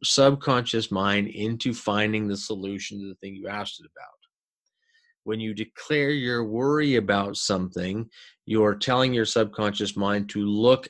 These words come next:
out for more danger, and so you will then find more danger. So, um,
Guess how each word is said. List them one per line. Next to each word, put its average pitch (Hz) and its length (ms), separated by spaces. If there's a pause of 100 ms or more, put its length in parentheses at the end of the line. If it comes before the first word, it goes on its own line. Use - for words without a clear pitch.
out 117 340
for 107 200
more 107 380
danger, 104 600
and 95 200
so 98 160
you 101 380
will 107 400
then 98 360
find 92 640 (460)
more 82 520 (720)
danger. 87 640 (880)
So, 101 480 (680)
um, 85 480